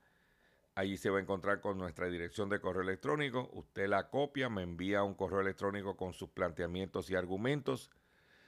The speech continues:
Y si tenemos que hacer algún tipo de aclaración y o rectificación, no tenemos ningún problema con hacerlo. Eh, hoy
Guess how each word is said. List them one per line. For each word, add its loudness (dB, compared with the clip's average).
Y -4
si 2
tenemos 8
que 4
hacer 6
algún 4
tipo 6
de 12
aclaración 6
y 4
o 6
rectificación, 0
no 2
tenemos 0
ningún 0
problema 0
con -8
hacerlo. -14
Eh, 6
hoy 10